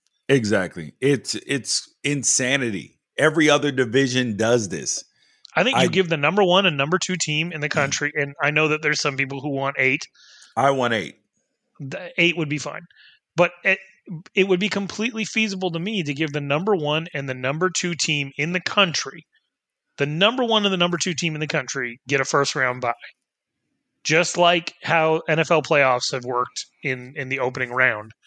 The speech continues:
Speaker 2: um, for the longest time. And I know that they're been switched up recently, and I'm not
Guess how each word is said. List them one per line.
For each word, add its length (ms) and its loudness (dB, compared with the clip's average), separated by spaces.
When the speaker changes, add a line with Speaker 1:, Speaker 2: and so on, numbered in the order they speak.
Speaker 2:
um, 300 -2
for 160 -2
the 60 -2
longest 320 -6
time. 160 0
And 100 -6
I 40 -2
know 180 -4
that 120 -6
they're 180 -2
been 300 -6
switched 420 -4
up 140 0
recently, 480 -6
and 80 -4
I'm 80 -2
not 200 0